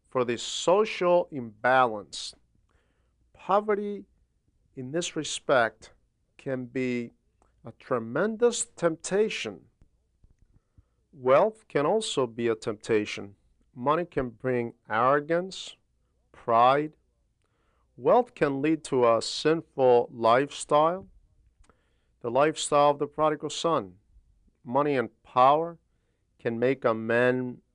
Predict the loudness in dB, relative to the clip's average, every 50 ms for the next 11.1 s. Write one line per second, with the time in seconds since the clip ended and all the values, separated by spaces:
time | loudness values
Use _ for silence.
0 | _ _ _ _ _ _ _ _ -18 -14 -8 -2 0 0 0 0 2 2 2 2
1 | 0 -6 _ _ _ _ -18 -14 -12 -8 -4 0 0 0 2 2 2 2 2 2
2 | 0 0 0 2 2 2 4 2 2 -2 -4 -4 -8 -14 _ _ _ _ _ _
3 | _ _ _ _ _ -4 -2 -2 -2 -2 -2 -2 -2 -2 -2 -4 -4 -2 -2 -2
4 | -2 0 2 4 4 4 2 0 -2 0 2 2 2 0 -4 _ _ _ _ -6
5 | -6 -6 -6 -6 -6 -2 0 2 2 2 2 0 -4 -6 -12 _ _ _ _ _
6 | _ _ _ _ _ _ _ _ _ _ _ _ _ _ _ _ _ _ _ _
7 | _ _ _ _ _ _ _ _ _ _ _ _ _ _ _ _ _ _ _ _
8 | _ _ _ -2 0 0 0 -2 -2 0 0 2 2 2 2 2 2 2 0 0
9 | 0 2 2 2 2 0 -6 -10 -6 -2 0 2 2 2 2 0 -4 -8 -10 -12
10 | -8 -6 -4 -4 -4 -4 -4 -2 -2 -2 -2 -4 -6 -10 -8 -4 -2 -2 -2 -2
11 | -4 -6